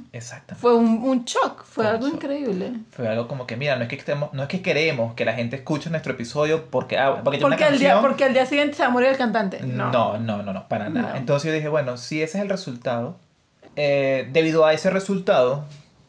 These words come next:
Speaker 1: mal resultado.
Speaker 2: Fatal.
Speaker 1: Fata-, to-, literalmente fue fatal.
Speaker 2: <laughs> Sí, fue fatal.
Speaker 1: Yo dije, hay que buscar a alguien
Speaker 2: Que ya
Speaker 1: que
Speaker 2: esté
Speaker 1: ya esté,
Speaker 2: muerto.
Speaker 1: que ya esté muerto.
Speaker 2: <laughs> Sí, porque no queremos causar estas, estas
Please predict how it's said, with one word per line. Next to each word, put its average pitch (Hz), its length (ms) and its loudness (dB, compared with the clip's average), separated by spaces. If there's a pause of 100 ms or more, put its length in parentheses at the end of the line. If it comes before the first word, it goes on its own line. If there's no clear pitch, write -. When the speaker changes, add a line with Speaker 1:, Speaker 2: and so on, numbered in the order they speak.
(300)
Speaker 1:
mal 131 360 0
resultado. 143 440 -2 (160)
Speaker 2:
Fatal. 247 400 0
Speaker 1:
Fata-, - 400 -6 (320)
to-, 123 260 -2
literalmente 175 880 2
fue 180 160 2
fatal. 165 500 2
Speaker 2:
<laughs> - 60 -18
Sí, 277 120 -2
fue 233 160 2
fatal. 202 380 0 (380)
Speaker 1:
Yo 117 100 -2
dije, 120 380 2
hay 131 160 -2
que 165 100 -2
buscar 170 360 2
a 156 60 6
alguien 156 360 -2 (240)
Speaker 2:
Que 262 220 2
ya 196 100 4
Speaker 1:
que 165 40 4
Speaker 2:
esté 156 100 -2
Speaker 1:
ya - 20 6
esté, 285 100 4
Speaker 2:
muerto. 247 380 4
Speaker 1:
que 170 100 2
ya 185 80 4
esté 214 140 2
muerto. - 400 2
Speaker 2:
<laughs> - 60 -6 (500)
Sí, 370 240 4
porque 254 320 4
no 240 240 4
queremos 285 320 6
causar 233 440 2
estas, 254 320 2
estas 247 360 0